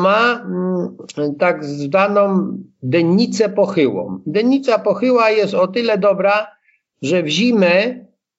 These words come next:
jeżeli nam się skropli, y, para wodna i zamieni się w wodę, to ona po pochyłej po-,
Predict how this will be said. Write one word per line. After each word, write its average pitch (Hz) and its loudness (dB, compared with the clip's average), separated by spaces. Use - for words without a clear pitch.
jeżeli 202 2
nam 208 2
się 190 0
skropli, 180 -2
y, 143 -2
para 185 2
wodna 156 0
i 208 -4
zamieni 202 2
się 190 0
w 156 -6
wodę, 165 0
to 240 2
ona 233 2
po 202 -2
pochyłej 208 2
po-, 190 0